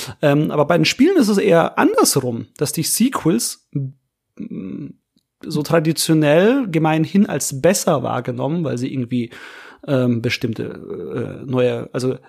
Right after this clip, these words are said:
das alte Game Design nochmal aufpolieren, besser machen, verbessern, Bugs fixen, neue Game,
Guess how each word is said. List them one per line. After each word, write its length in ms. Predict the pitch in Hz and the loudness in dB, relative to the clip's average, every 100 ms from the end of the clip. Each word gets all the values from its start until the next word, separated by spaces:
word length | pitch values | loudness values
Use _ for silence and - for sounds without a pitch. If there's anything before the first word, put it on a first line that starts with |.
| - | -12
das 140 | - | -8
alte 280 | 160 147 139 | -2 0 2
Game 220 | 143 170 | 2 2
Design 240 | 170 165 156 | 2 2 0
nochmal 260 | 123 - | -2 -2
aufpolieren, 600 | 185 196 - 180 180 165 | 2 0 0 0 2 2
besser 320 | 175 175 - | 2 4 2
machen, 340 | 175 165 165 165 | 0 0 -2 -4
verbessern, 480 | 139 143 156 156 143 | -2 -2 -2 -2 -2
Bugs 220 | 156 - | -2 -2
fixen, 420 | - 156 - 156 - - _ | -8 -8 -6 -8 -10 -20 _
neue 380 | 143 151 170 180 | -2 2 4 4
Game, 240 | 165 165 | 2 0